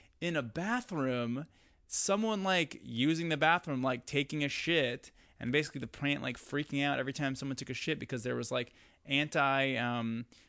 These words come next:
there was, like, some sort of, like, anti, like, bacterial, like, thing happening in the toilet. So it was even just, like, the enzymes dying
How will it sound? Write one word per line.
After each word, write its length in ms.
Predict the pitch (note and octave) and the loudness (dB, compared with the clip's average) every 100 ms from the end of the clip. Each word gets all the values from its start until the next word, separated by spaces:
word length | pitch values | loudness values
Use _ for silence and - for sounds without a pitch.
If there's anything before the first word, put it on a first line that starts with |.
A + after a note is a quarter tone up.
| _ | _
there 100 | A#2+ | -4
was, 140 | A#2+ | -2
like, 120 | B2+ | -2
some 140 | - D3+ | -2 -4
sort 220 | - C#3+ | -2 -4
of, 100 | A#2 | -2
like, 260 | A#2+ A#2 - | -2 -4 -4
anti, 540 | A#2+ B2 B2+ A#2 A2+ F#2+ | -6 -2 0 0 0 -4
like, 180 | A#2 | -6
bacterial, 540 | - A#2+ - C3+ B2+ A#2+ | -4 -4 -2 -2 0 -2
like, 200 | A2+ - | -2 2
thing 460 | - C#3+ C#3 C3+ B2+ | 2 2 2 2 0
happening 440 | C3 B2+ B2+ B2 | -2 -2 -2 -2
in 80 | A#2 | -4
the 80 | A2 | -6
toilet. 520 | - C3 C3 C3 - - - | -2 0 2 0 -4 -14 -18
So 340 | - D#3 C#3 C3 | -4 2 4 4
it 40 | |
was 200 | C#3 C3 | 0 -4
even 340 | - E3 F3 F3 | -2 0 0 0
just, 160 | D#3+ | 0
like, 160 | E3+ C#3 | 0 -2
the 100 | C#3 | -2
enzymes 580 | B2+ D#3 D#3+ D3 C#3+ B2 - | -2 0 2 2 0 -6 -4
dying 720 | B2+ C#3 C3+ B2+ A#2+ A#2 A#2 | 0 0 0 0 -2 -6 -10